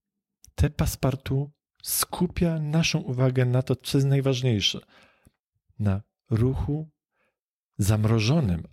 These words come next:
ale który cały czas w naszej głowie gdzieś jest, że one za chwilkę dokonają ten ruch. Ten ruch będzie wykonany i zamach ręki czy obrót, e, baletnicy będzie, e, doskonale widoczny.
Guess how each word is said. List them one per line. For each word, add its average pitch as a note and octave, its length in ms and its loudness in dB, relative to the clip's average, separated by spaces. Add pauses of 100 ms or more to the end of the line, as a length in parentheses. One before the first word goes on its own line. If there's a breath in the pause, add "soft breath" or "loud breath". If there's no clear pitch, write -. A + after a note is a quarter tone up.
ale G2+ 240 2
który A#2 340 -2
cały C3 280 0
czas A#2+ 220 -2
w A2+ 40 -2
naszej A#2 300 0
głowie A2+ 300 -2
gdzieś G#2 420 0
jest, C3 200 2
że B2+ 180 0
one B2+ 140 2
za A2+ 100 -2
chwilkę C3+ 360 -2
dokonają A2+ 640 0
ten F2+ 280 -10
ruch. - 320 -12 (280)
Ten G2+ 280 2
ruch A2+ 240 4
będzie G#2+ 500 0 (380 loud breath)
wykonany A2+ 680 0
i G2+ 340 0 (200)
zamach F#2+ 680 0 (480)
ręki G2 640 0
czy F#2+ 340 0 (440 loud breath)
obrót, F#2+ 480 -2
e, F#2 260 2
baletnicy F2 720 0
będzie, E2+ 500 0
e, F#2+ 160 -2
doskonale E2 720 -2
widoczny. - 640 -6